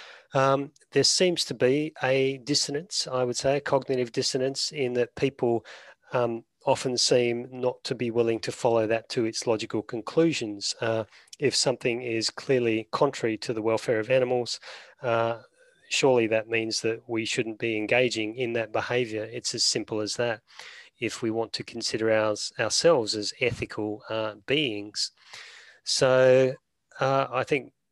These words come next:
unfortunately, many people haven't managed to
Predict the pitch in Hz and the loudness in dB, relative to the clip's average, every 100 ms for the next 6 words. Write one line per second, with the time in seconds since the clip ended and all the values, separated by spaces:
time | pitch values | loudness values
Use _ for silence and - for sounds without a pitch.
0 | - 120 - 120 - 110 113 110 - 120 | -6 -4 -2 -4 -2 -2 -2 -2 -2 -2
1 | 131 98 113 127 156 - 127 127 123 - | -2 -4 -4 -4 -8 -4 -2 -2 -4 -2
2 | 131 123 123 123 123 | 0 0 2 0 -2